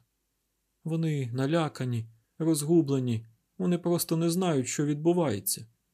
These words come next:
У будь-яку мить шакрі чи ніж, чи куля в голову закінчить це все. Їм нема резону залишати його в живих. Вони уб'ють Лема,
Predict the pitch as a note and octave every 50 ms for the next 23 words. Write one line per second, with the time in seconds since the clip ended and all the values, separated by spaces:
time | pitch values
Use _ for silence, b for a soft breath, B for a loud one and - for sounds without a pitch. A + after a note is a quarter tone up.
0 | _ _ _ _ _ _ _ _ _ - F3+ E3+ F#3 F#3 E3 D#3 D#3+ - - D#3+
1 | E3 F3 E3+ D3+ - - - - - - F3 E3 D#3 - - D3+ D3 - - D#3+
2 | D#3+ E3 E3 D#3+ D3 - - - - C#3+ C#3+ - F3 E3 D#3+ D3 C#3+ C3+ C3+ C#3
3 | C#3+ C#3+ C3+ C3 B2 A#2+ B2 A#2+ B B B B _ D3+ E3 F3 F3 - F#3+ F3+
4 | - - C3+ A#2 A2+ - - A2+ G#2+ - - - F#2+ F#2+ - _ _ _ _ _
5 | _ _ _ _ _ _ _ _ _ _ _ _ - E3 F3+ F#3 F#3 G3 G3+ G#3
6 | G3+ E3 C#3 C3 C#3 C3+ D#3+ D#3+ D3 C#3+ C3 C3 C#3 D3+ D#3+ D#3 - D#3+ C#3 A#2+
7 | - C3 C3 B2+ C3+ C#3 C3+ C#3 D3+ F3 D#3+ C3+ A2 F#2+ - - _ _ _ _
8 | _ _ _ _ _ _ _ _ _ _ - E3+ F3+ F3+ F3 F3 F#3 F3+ G3 G#3
9 | G3 E3+ - - D3 C#3+ B2 A2 G#2 G#2 G2+